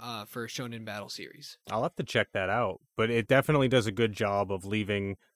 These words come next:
Speaker 2: it doesn't put restrictions on itself to where it has to either, um, either ignore or, like, um, I, I can't think of the word right now, but, like, change its universe and change its power system later on. It,
Speaker 1: Mm.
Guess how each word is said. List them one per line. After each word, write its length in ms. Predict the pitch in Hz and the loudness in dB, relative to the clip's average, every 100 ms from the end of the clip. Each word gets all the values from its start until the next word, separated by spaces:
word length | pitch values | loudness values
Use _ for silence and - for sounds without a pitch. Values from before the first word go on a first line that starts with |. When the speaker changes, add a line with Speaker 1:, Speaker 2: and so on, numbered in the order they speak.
| _ | _
Speaker 2:
it 220 | 143 165 | -2 2
doesn't 300 | 170 180 190 147 | 6 6 4 0
put 260 | - 170 | 2 2
restrictions 680 | 131 113 - 135 120 - 113 | 2 -4 -2 -2 -2 0 2
on 140 | 104 101 | 2 2
itself 640 | 101 123 101 98 - - _ | 0 2 2 0 -6 -18 _
to 120 | - | -4
where 180 | 110 107 | 2 4
it 60 | 104 | 4
has 240 | 104 104 | 4 2
to 100 | - | -2
either, 480 | 117 107 101 95 92 | -2 -2 0 0 0
um, 400 | 90 90 90 90 - _ _ _ _ _ _ _ _ | -2 -2 -4 -10 -12 _ _ _ _ _ _ _ _
either 260 | 147 131 123 | 4 6 6
ignore 720 | 104 107 107 110 127 135 143 | 6 4 4 4 4 2 -2
or, 400 | 110 104 104 101 | -2 0 0 0
like, 360 | 98 95 95 - - _ _ | 0 -2 -2 -8 -20 _ _
um, 440 | 101 98 92 90 90 _ _ _ _ _ - | -4 -2 -2 -6 -10 _ _ _ _ _ -12
I, 220 | 101 95 95 | -2 0 0
I 40 | |
can't 260 | 95 127 107 | 2 2 2
think 140 | 117 | 0
of 60 | 92 | 0
the 60 | 98 | 0
word 220 | 101 101 | 0 2
right 200 | 98 95 | 0 0
now, 220 | 90 92 | -2 -2
but, 120 | 87 | -2
like, 200 | 101 92 | -6 -6
change 520 | - - 120 107 110 101 | -4 4 6 6 2 -2
its 160 | - | -4
universe 540 | 110 107 98 98 95 - | -2 0 0 0 -2 -4
and 100 | 98 | -2
change 340 | 113 101 92 | 2 2 0
its 120 | 98 | -10
power 320 | - 101 95 | -4 -4 -4
system 400 | 92 92 - 101 | -4 -6 -4 -6
later 340 | 95 95 92 95 | -2 -2 -2 0
on. 280 | 95 90 90 - _ - - _ | 0 -2 -6 -14 _ -20 -20 _
It, 280 | 143 147 | -4 -4
Speaker 1:
Mm. 40 | 139 | 2